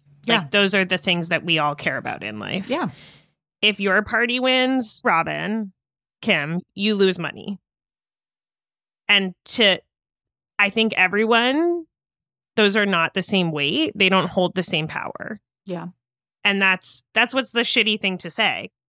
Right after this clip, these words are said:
Speaker 2: And I, I totally understand what you're saying, where, like, money does make influence, right? So money can have the power to change social programs, can have the power to give Robin more rights, can have the power to do all of these things.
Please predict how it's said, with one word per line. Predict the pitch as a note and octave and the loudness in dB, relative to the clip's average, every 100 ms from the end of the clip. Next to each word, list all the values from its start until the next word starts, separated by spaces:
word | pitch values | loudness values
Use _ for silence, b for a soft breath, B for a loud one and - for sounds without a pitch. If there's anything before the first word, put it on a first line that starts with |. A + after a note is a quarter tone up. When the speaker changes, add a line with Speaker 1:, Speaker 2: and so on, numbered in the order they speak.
| _ _ | _ _
Speaker 2:
And | G#3 G#3 | -2 2
I, | F#3+ F#3 F3+ | 2 2 0
I | F3+ | -2
totally | F3+ G#3+ G3+ G3 F3+ | -2 -2 0 0 0
understand | F3 E3 G3+ F3+ | -2 -4 -2 -4
what | D#3 | -6
you're | E3 | -10
saying, | - A#3 A3 G#3 | -2 2 2 2
where, | F3+ F3 | 0 -2
like, | E3 D#3+ | -4 -4
money | F3 F#3 F#3+ E3 | -2 -2 -2 -2
does | F3 F#3 E3+ - - _ _ _ _ _ _ - | 0 0 -2 -8 -12 _ _ _ _ _ _ -4
make | F3+ E3+ - | 0 0 -2
influence, | E3+ - D#3 C3 - | -6 -6 -6 -8 -6
right? | D#3 D#3+ | -4 -4
So | - | -4
money | E3 E3+ F3 E3+ D#3+ D#3 b b b _ - | -2 0 0 0 -2 -6 b b b _ -6
can | G#3+ G3+ G3 | 0 2 2
have | G3 F#3 | 0 0
the | F3+ | -2
power | F3 E3 E3 | 2 2 2
to | E3+ | -2
change | - E3 D#3+ | -2 -2 -2
social | E3 E3 D#3 | -4 -6 -4
programs, | F3 D3+ D#3 D3+ | -2 -2 -2 -2
can | - F3+ F3 | -2 -2 -2
have | E3+ | -2
the | D#3 | -2
power | D#3+ D#3+ D#3 D#3+ | 0 2 2 -2
to | F3 | -4
give | D3+ E3 | -4 -4
Robin | D#3+ D3 D#3+ | -2 -2 0
more | G3 G#3 | 2 2
rights, | G3 F#3+ F#3 | 4 2 0
can | - E3+ | -2 -2
have | E3+ D#3+ | -2 -4
the | D#3+ | -4
power | E3 D#3+ D#3+ | -2 -2 -4
to | E3+ | -2
do | E3 | 0
all | D#3+ E3 | 2 0
of | E3 | 0
these | C3+ D3 | -8 -8
things. | G3+ F3 D3 D#3+ - | -2 0 0 -4 -10